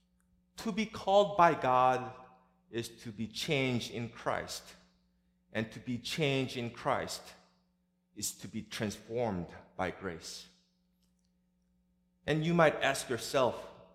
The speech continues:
"Why must I be changed and why must I be transformed?"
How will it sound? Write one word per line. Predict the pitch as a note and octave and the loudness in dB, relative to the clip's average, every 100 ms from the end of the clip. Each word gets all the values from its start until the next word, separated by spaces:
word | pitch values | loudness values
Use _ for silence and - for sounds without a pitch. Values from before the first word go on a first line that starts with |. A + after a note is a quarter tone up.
| _ _ | _ _
"Why | - F3 F3+ F3 | 0 4 4 6
must | D#3 - | 4 4
I | D#3 D3 | 4 4
be | D3 D3+ | 2 -6
changed | D3 G#3 F#3+ A2 F#2 - | -6 -4 -2 -2 -4 -6
and | - A#2 A#2 | -6 -4 -2
why | B2 B2 B2 A#2+ | 0 2 0 -2
must | A2 A2 - | -4 -4 -2
I | A2 G#2 | 0 -2
be | G2+ G2 | -4 -12
transformed?" | - G#2 - - C3 F#2 | -8 -10 -10 -8 -8 -8